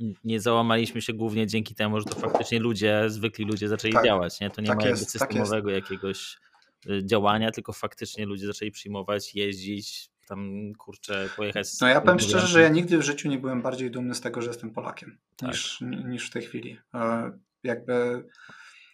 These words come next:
Speaker 2: e, i, i, i pewnie, e, dlatego tak warto eksponować te miliony ludzi, które, e, które po-, bezinte-,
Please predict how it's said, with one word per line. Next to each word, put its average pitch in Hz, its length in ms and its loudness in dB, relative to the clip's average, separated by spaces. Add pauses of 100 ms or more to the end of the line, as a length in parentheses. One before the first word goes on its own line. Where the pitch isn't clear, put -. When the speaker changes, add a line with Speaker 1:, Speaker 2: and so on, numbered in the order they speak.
(280)
Speaker 2:
e, - 60 -16 (600)
i, - 100 -10 (960)
i, - 480 -16
i 151 120 -12
pewnie, 147 380 0
e, 143 280 0 (1400)
dlatego 143 340 4
tak 113 240 2
warto 143 480 4 (280)
eksponować 139 680 2
te 120 100 -8
miliony 135 540 -2
ludzi, 135 480 -6
które, 131 680 2 (320)
e, 127 160 -2 (320)
które - 280 -4 (260)
po-, - 200 -6
bezinte-, 131 520 -4